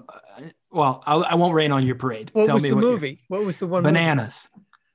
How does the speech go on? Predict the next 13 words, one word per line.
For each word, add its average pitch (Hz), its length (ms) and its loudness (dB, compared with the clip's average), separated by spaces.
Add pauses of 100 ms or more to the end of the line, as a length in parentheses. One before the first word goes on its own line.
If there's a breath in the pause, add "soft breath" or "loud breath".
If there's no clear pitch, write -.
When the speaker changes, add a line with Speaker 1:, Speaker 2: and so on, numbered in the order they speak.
(1500 soft breath)
Speaker 2:
Is 185 140 -4
Bananas 202 480 0
the 214 80 -4
one 202 240 0
where 175 100 -2
he's 180 200 -6
in 190 80 -6
the 170 80 -4
courtroom 180 480 -4
and 165 80 -6
he's 156 240 -6
cross-examining 165 840 -2
himself? 165 580 -6